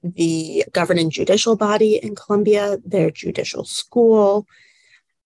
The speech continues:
We had events with the prosecutor's office, that we really had a wide network working on this. And again, we didn't go in and say,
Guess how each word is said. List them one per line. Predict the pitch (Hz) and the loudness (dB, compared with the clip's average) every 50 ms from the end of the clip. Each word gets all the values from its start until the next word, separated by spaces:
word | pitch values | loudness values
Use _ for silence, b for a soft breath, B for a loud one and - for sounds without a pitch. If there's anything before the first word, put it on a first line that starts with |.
| _ _ _ | _ _ _
We | - 190 196 185 180 175 170 170 170 165 151 - | 0 2 2 4 4 4 4 4 2 2 0 -4
had | - - - 139 160 175 - - | -8 -8 -4 -4 -4 -4 -4 -4
events | - 175 - 190 170 165 165 170 - - - - | -4 -2 0 2 2 2 2 2 0 -2 -4 -6
with | - - 185 170 165 - 175 160 156 143 - - _ _ _ 202 _ - | -8 -6 -4 -2 0 2 2 2 2 0 -4 -12 _ _ _ -20 _ -4
the | - 175 165 160 156 151 143 139 - - - - - _ _ | 0 2 2 2 0 -2 -6 -6 -6 -6 -6 -8 -10 _ _
prosecutor's | - - 254 254 - - 226 - - 233 226 202 208 202 196 | -8 -6 -4 -4 -2 -4 -4 -2 2 2 2 2 2 0 0
office, | - 208 202 190 - 214 202 202 - - - B B B B B B B - | -4 -6 -6 -4 0 0 0 0 -2 -8 -10 B B B B B B B 0
that | 214 202 190 | 2 2 4
we | 190 208 196 | 4 4 4
really | 190 180 208 214 214 220 226 | 4 4 4 4 4 4 2
had | 247 220 - 180 180 175 175 | 0 0 0 0 0 0 0
a | - - 175 208 | 0 2 2 2
wide | 170 165 160 165 156 156 160 165 170 175 - | 2 2 0 -2 -2 -2 -2 -2 -2 -4 -2
network | 190 196 208 - - 196 190 185 - | -4 -4 -2 0 0 0 0 -2 -2
working | - 185 180 - 185 175 170 | -2 -4 -2 -2 -2 -2 -2
on | - - 170 170 170 | -2 -2 -2 -2 0
this. | 170 165 165 180 - - - - b b b b b b b b b b _ - | -2 -2 -4 -4 -8 -10 -12 -12 b b b b b b b b b b _ 0
And | 214 202 | 2 2
again, | 208 214 208 196 190 | 4 4 2 2 2
we | 185 196 185 | 0 -2 -2
didn't | 170 208 214 208 214 208 - | 2 2 2 2 2 0 2
go | 214 196 185 | 0 2 2
in | 185 185 180 | 2 0 0
and | 180 - | 0 0
say, | - 175 175 170 | -2 -4 -4 -4